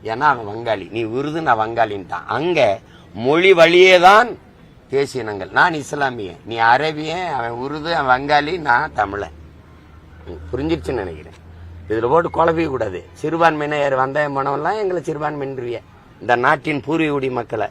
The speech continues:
மதம் மாறிக்கொள்ளக்கூடியது, மொழியும் இனம் மாறிக்கொள்ள முடியுமா? நேத்து இந்துவா இருந்த என் தம்பி யுவன் சங்கர் ராஜா இன்னைக்கு இஸ்லாத்தை தேட்டிருக்கிறான். நேத்து இந்துவா இருந்த எங்க, என் அன்பு சகோதரன் ர-, ரகுமான் இன்னைக்கு இஸ்லாத்தை ஏற்றிருக்கிறாரு.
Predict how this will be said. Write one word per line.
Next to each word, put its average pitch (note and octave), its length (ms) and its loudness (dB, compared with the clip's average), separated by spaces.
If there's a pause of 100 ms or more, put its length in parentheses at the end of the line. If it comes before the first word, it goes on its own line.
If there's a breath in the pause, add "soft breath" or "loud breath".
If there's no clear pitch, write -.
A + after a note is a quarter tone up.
மதம் D3 400 2
மாறிக்கொள்ளக்கூடியது, C3+ 840 -2
மொழியும் D3 360 -2
இனம் C3+ 260 -4
மாறிக்கொள்ள C3 320 -4
முடியுமா? G#2 400 -8 (480 soft breath)
நேத்து E3 480 2
இந்துவா F3+ 280 4
இருந்த D#3+ 220 2
என் C#3+ 140 -2
தம்பி D3+ 320 -4
யுவன் C#3+ 200 -4
சங்கர் C3+ 220 -2
ராஜா C3 240 2
இன்னைக்கு C3 260 -2
இஸ்லாத்தை B2+ 360 -2
தேட்டிருக்கிறான். G#2 520 -8 (500 soft breath)
நேத்து E3 640 0
இந்துவா E3 420 2
இருந்த C#3+ 320 -2
எங்க, C3 340 0
என் B2 160 -2
அன்பு C3 300 -4
சகோதரன் C3 540 -2
ர-, B2 300 -4
ரகுமான் C#3 380 -2
இன்னைக்கு B2 260 -4
இஸ்லாத்தை B2 440 -4
ஏற்றிருக்கிறாரு. G2+ 560 -10